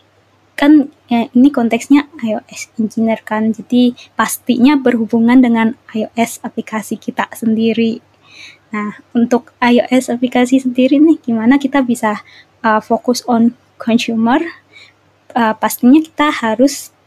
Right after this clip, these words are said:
think as a user. Di, walaupun kita nggak tahu usernya itu siapa aja, ada si A, si B, si C, tapi, eh, ya kita harus mikirin seandainya kita usernya tuh gimana sih. Dan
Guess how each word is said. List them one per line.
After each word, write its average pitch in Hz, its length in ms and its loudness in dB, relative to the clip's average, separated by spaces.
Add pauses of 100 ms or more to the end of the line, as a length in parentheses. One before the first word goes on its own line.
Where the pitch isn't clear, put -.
(120)
think 233 320 -4
as - 240 -4 (160)
a 226 160 2
user. 220 800 0 (560)
Di, 247 160 2
walaupun 233 400 2
kita 254 240 0
nggak - 240 -2
tahu 247 160 4
usernya 247 640 2
itu - 240 -4
siapa 214 400 -2
aja, 214 400 -2
ada 214 320 -4
si - 320 -12
A, 226 80 0
si 226 160 -2
B, 220 240 -2
si - 160 -12
C, - 160 -6
tapi, 269 400 -2 (480)
eh, 233 400 2 (240)
ya 240 160 2
kita 320 240 -2
harus 254 400 0 (160)
mikirin 269 720 4 (480)
seandainya 254 560 4
kita 277 240 0
usernya 254 560 2
tuh 403 160 -2 (560)
gimana 233 560 2
sih. 311 320 0 (560)
Dan 233 480 2